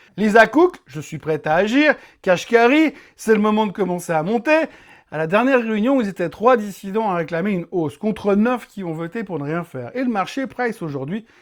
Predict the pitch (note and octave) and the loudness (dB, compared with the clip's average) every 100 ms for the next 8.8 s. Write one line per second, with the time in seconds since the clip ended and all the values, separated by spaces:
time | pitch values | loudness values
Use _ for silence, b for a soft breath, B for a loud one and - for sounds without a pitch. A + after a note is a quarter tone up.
0 | b - D3+ C3+ C#3 C3 G#3+ F#3 D3 G3+ | b -12 -10 -8 -8 -6 -6 -8 -10 -8
1 | F3+ C#3+ F#3+ G#3+ D#3+ C#3+ D#3+ G#3 A3 E3+ | -6 -4 -4 -4 -4 -4 -2 -4 -6 -12
2 | - C#3 - G#2+ - b b b A#2+ F#3 | -10 -12 -12 -16 -18 b b b 0 4
3 | C4 - A3 G3+ A#3 A3+ E3 C#3+ D#3 G3 | 4 2 -2 2 2 2 -4 -6 -2 -2
4 | G3 G3+ E3 F3 - C4+ C#4 F#3+ D#3+ D#3 | -2 -6 -6 -8 -2 -2 -2 -2 -4 -6
5 | D3 C3+ F3 F3+ - C#3+ C3 C3+ G#3 B3 | -6 -6 -6 -6 -6 -6 -6 -4 0 0
6 | A#3 B - C3 B2 A#3 A3 G#3 F#3+ - | -2 B -12 -12 -6 -6 -6 -6 -6 0
7 | A#3 A3 B B - G3+ A3+ - E3+ E3 | 0 0 B B 0 0 0 -4 -4 -2
8 | G#3 F3 E3 C#3+ C3+ A3 C#4+ - | -2 -2 -4 -8 2 6 6 2